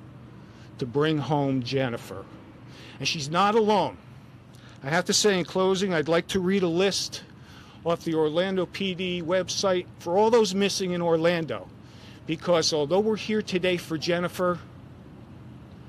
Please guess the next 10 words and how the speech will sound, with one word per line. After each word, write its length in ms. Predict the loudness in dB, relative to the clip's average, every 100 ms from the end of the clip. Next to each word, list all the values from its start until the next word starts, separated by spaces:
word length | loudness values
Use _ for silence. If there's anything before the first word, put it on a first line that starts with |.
| -18 -18 -14 -2
we 220 | 4 4
are 140 | 4
advocates 540 | 2 0 0 -2 -2 -2
for 180 | -2 0
those 260 | 0 0
who 120 | -4
cannot 380 | -4 -2 -2 0
speak 340 | 0 0 -4 -6
for 160 | -4
themselves. 840 | -4 -2 0 2 0 -4 -8 -10